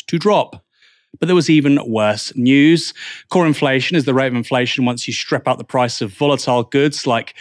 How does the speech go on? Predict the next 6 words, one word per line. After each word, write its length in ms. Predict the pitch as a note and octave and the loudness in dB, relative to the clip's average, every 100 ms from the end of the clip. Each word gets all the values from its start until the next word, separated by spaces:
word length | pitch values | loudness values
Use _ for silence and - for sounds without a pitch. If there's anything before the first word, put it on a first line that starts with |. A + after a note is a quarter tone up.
| - - - | -18 -18 -4
consumer 400 | C3+ - C#3 C3+ | -4 2 2 2
energy, 360 | D3 C3+ C3 C#3+ | 0 0 2 0
food, 420 | - C3+ B2+ B2 | 0 2 2 2
tobacco, 500 | - B2 A2 - A2 | -2 -4 -4 -4 -6
and 120 | A2+ - | -6 -4
alcohol. 840 | D#3+ F3 - D#3 E3+ F3 F3 F3+ | -2 0 0 0 2 2 2 0